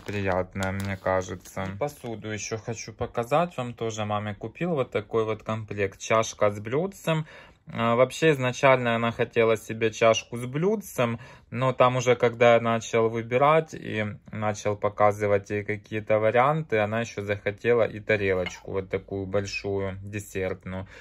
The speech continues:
Поэтому взял ещё и тарелку. Мне очень нравится дизайн такой, знаете, классический, аристократичный даже, наверное,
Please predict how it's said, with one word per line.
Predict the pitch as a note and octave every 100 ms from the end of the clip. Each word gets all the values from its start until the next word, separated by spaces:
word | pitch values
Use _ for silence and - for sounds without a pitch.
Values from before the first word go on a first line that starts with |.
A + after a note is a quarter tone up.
| - -
Поэтому | A2 A2+ G#2+ G#2+ G#2 G2+
взял | G2+ G#2
ещё | G2+ - - G2+
и | - G#2
тарелку. | G2+ G2+ F#2+ F2+ F2+ - F#2+ G2 G2+ - - - - B2
Мне | B2+
очень | - G#2+ G#2 G#2
нравится | G2+ G2 F#2+ F#2+ F#2+ G#2
дизайн | G2+ G#2+ B2+ D#3+ F#3
такой, | D#3 A2+ A2+ G#2
знаете, | B2+ C3 A2+
классический, | G2 A#2+ A#2 - C#3+ E3 - C#3+ - B2+ A#2+
аристократичный | - A2+ A#2 - A#2 A2+ A2 - C#3+ - - B2+
даже, | A#2+ A#2 A2+
наверное, | A2+ A2+ A2+ A2 A2 G#2+